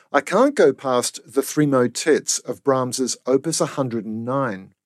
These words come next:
They have the daunting German title of Fest- und Gedenksprüche, Festival and Commemoration Sentences, but a search for Opus a hundred and nine should find them. I particularly love the middle motet,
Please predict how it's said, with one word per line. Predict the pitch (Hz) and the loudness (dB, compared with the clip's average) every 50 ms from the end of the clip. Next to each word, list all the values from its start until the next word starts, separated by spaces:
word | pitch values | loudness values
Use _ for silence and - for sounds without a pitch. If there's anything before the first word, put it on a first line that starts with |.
| _ _ _ _ _ _ _ _ - - - - _ - | _ _ _ _ _ _ _ _ -20 -20 -20 -20 _ 0
They | - 160 170 170 | 4 4 6 6
have | 160 165 190 180 | 4 2 2 2
the | 151 156 | 2 0
daunting | 135 113 104 135 139 156 202 247 247 - 156 139 131 127 | -2 -2 -2 0 2 4 4 2 0 -2 -4 -4 -4 -4
German | 113 - - 151 156 160 151 139 127 120 | -4 0 2 4 4 4 4 2 -2 -4
title | - - - 147 151 151 147 135 120 110 - | -6 -2 2 2 2 2 2 2 0 0 2
of | - 117 117 107 - - _ _ _ | 2 2 2 0 -2 -12 _ _ _
Fest- | _ - - - 160 180 196 - - - - _ _ - | _ -12 -4 2 2 2 2 2 -6 -10 -16 _ _ 0
und | 143 147 147 139 - - - | 0 0 0 -2 -6 -6 0
Gedenksprüche, | - 135 117 110 143 156 175 170 - - - - - - _ - 117 120 120 110 - - 104 95 95 _ _ _ _ _ _ - | 0 0 2 2 2 0 0 -4 -6 -8 -10 -10 -12 -14 _ -8 -4 -4 -4 -4 -6 -10 -12 -14 -14 _ _ _ _ _ _ 0
Festival | - 180 175 - - 151 135 143 139 127 - - | 0 0 0 0 -2 2 4 4 4 4 2 -2
and | 127 127 127 120 - | -6 -6 -6 -6 -6
Commemoration | - 139 135 139 139 127 120 117 120 123 - - 127 113 | -4 -2 -2 0 2 2 4 4 2 2 -2 -6 -8 -6
Sentences, | 110 - - 143 147 143 - 131 120 107 - - 104 95 - - _ _ _ _ _ _ _ _ _ _ | -4 -4 -2 -2 -4 -4 -6 -10 -8 -8 -8 -10 -10 -12 -12 -14 _ _ _ _ _ _ _ _ _ _
but | - 170 175 | 0 2 2
a | 160 | 2
search | - - 220 226 - - | 4 4 2 2 2 0
for | - 170 - - | -2 -2 0 2
Opus | 156 165 160 160 139 - | 2 2 2 0 -2 -2
a | 151 | -2
hundred | 123 151 151 131 127 - | 0 -2 -4 -4 -4 -6
and | 127 120 120 | -6 -4 0
nine | 139 160 160 135 107 98 120 131 | 0 2 2 2 0 -4 -8 -12
should | 131 - - 151 135 - | -10 -4 -4 -4 -4 -2
find | - - 131 131 131 123 101 | -2 0 0 0 0 -2 -4
them. | 98 87 - - _ _ _ _ _ _ _ _ _ _ - - _ _ - | -8 -10 -12 -20 _ _ _ _ _ _ _ _ _ _ -20 -20 _ _ 0
I | 139 151 | 0 0
particularly | 156 165 165 - 240 233 - 220 190 170 156 151 147 139 | 0 -2 -2 -2 -2 0 2 2 4 4 6 6 6 6
love | 131 127 127 123 - | 6 4 2 0 -2
the | - 127 | -6 -6
middle | 127 135 151 175 165 151 135 | -4 0 0 2 4 4 2
motet, | 127 120 113 107 107 - - 107 98 95 - | 2 -2 -4 -4 -6 -6 -8 -12 -12 -14 -18